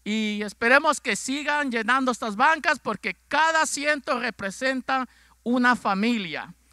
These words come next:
representa una amistad. Así que tenemos visiones y planes, no solamente que la iglesia se va a llenar,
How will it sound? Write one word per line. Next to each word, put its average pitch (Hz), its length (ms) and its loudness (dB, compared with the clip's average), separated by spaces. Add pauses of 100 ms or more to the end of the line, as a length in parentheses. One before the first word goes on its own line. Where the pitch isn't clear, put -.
(220)
representa 220 680 0
una 214 140 4
amistad. 320 680 4 (340)
Así 254 420 2
que 254 340 0 (200)
tenemos 262 480 2
visiones 285 640 2
y 254 60 -2
planes, 247 680 2 (160)
no 247 140 0
solamente 285 500 4
que 254 120 0
la 233 80 2
iglesia 247 540 2
se 233 140 -4
va 220 120 2
a 214 40 4
llenar, 190 520 -2